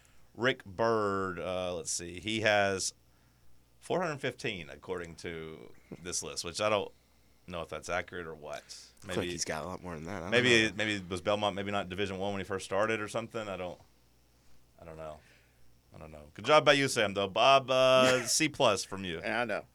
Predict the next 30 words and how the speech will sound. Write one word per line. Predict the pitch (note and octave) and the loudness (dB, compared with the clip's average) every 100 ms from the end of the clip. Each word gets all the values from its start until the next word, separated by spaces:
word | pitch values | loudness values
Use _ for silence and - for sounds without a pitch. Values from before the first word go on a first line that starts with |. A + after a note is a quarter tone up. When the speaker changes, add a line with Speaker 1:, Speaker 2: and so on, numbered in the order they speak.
| - | -2
Speaker 3:
Cliff | - - | 4 6
Ellis | F3 G3 B2 - | 8 6 6 2
is | G2+ | -2
a | F#2 | -2
sneaky | - G#2+ G#2 G2 | -4 -4 -8 -8
one, | F2 F2 F2 | -8 -8 -8
though. | E2+ E2+ - | -8 -6 2
Speaker 1:
I | A2+ | 4
don't | C3+ C3 | 4 2
know | A#2+ | -2
who | G#2 | -4
Cliff | A2+ G2+ | -6 -4
Ellis | F#2+ E2+ | -2 -2
is. | F2 D#2+ | -6 -6
Who | G2 | -8
is | F#2 | -6
Cliff | - F2 | -8 -4
Ellis? | E2+ | -2
Speaker 3:
He | C#3+ | 0
used | D3 | 2
to | |
coach | - D#3 - | 2 2 0
at | |
Clemson, | - C3 B2+ B2 A#2+ | -2 0 0 -4 -8
coached | - E3+ F3+ - | 2 4 4 2
at, | A2 F2+ - _ A2+ - - - _ | 0 0 -8 _ -20 -20 -20 -20 _
for | - - A#2 | -16 -8 -6
me, | A#2+ C#3 A2 | -2 -2 -2
I | G#2 | 0
know | B2+ A#2 G#2 | 2 0 0